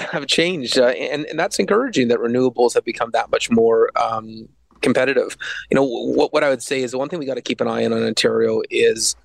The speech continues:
um, supply and demand, because for a long period we were literally producing far too much energy than we required, and we were,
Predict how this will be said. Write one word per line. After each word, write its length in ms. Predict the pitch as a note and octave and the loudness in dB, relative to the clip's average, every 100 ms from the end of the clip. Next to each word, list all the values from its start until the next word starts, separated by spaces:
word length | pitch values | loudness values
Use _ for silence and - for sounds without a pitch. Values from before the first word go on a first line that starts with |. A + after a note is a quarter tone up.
| _ _ - | _ _ -4
um, 180 | A#2+ A#2 | -2 -2
supply 380 | - - A2+ | -6 -2 0
and 120 | A2+ A2 | 0 -2
demand, 420 | G#2+ G#2+ G#2+ G#2+ | -4 -4 -6 -8
because 200 | A2+ A2+ | -8 -6
for 140 | - | -2
a 60 | A#2 | 0
long 520 | A2+ A#2+ A#2 B2 B2 A#2 - - _ | 0 0 0 0 -2 -8 -16 -20 _
period 440 | - B2 A2+ A2+ | 0 2 2 -2
we 140 | A#2 A2+ | -6 -4
were 220 | A2+ A2+ - _ _ | -4 -6 -10 _ _
literally 320 | C3 C3 A#2+ | -2 0 0
producing 600 | A#2 - A2+ B2 - A#2+ | 0 -2 -2 -4 -2 -2
far 260 | A2 - B2+ | 0 2 2
too 160 | - B2+ | 2 -4
much 260 | A#2 - | -4 -2
energy 360 | A#2+ A#2 A#2 A#2+ | -2 -2 -4 -6
than 120 | A2+ | -4
we 100 | A2+ | -2
required, 580 | A2+ - A#2+ A#2+ D#3 C3 | -2 0 0 2 0 -2
and 100 | A#2 | -6
we 100 | A#2 | -8
were, 300 | A#2 A#2+ | -6 -6